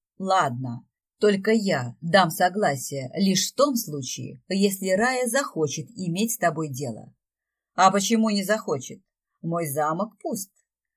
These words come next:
Богдан уехал, и без неё здесь очень одиноко. Она могла бы высадить в саду чёрные розы, создавать духи, а её дерево сай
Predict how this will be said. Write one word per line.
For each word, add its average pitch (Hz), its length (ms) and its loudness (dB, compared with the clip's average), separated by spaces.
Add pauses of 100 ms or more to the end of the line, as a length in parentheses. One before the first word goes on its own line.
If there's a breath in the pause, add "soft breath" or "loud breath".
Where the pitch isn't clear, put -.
(240)
Богдан 202 680 0
уехал, 151 640 -6 (280)
и 220 120 0
без 202 200 4
неё 202 420 0
здесь 143 380 -8
очень 190 420 -4
одиноко. 190 680 -6 (540)
Она 226 280 4
могла 254 360 4
бы 247 160 -4 (200)
высадить 226 480 -6
в - 40 -10
саду 190 320 -2
чёрные 202 480 -2
розы, 156 520 -8 (200)
создавать 196 680 0
духи, - 460 -14 (380)
а 208 160 6
её 190 280 0
дерево 165 360 -4
сай 277 420 -4